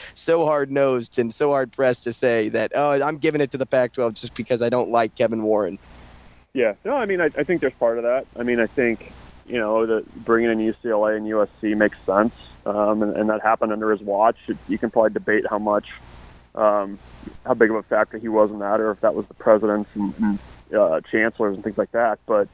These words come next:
Speaker 2: yeah, I mean, it, <laughs> I, I, you, you could probably write a number of, of business management books,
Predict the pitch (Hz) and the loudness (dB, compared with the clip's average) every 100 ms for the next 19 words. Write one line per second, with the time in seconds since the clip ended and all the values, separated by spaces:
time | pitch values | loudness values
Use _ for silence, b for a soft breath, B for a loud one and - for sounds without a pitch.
0 | - B B B B _ - 147 101 104 | -12 B B B B _ -2 0 0 -2
1 | 113 113 101 - - - - - - - | -2 -2 -2 -6 -18 -14 -4 -4 -4 -16
2 | - - 127 120 - - 139 139 120 151 | -10 -4 -2 0 -2 -4 -4 -2 0 0
3 | 123 - 143 143 113 113 120 120 - 113 | -2 -4 -2 -2 -4 -2 0 0 -4 -4
4 | 117 123 120 113 107 107 _ - 113 101 | -2 0 0 2 0 -4 _ -2 -2 4
5 | 117 117 110 113 104 117 110 107 - 107 | 4 4 -2 -2 0 0 0 -4 -4 0
6 | 104 - | 0 -2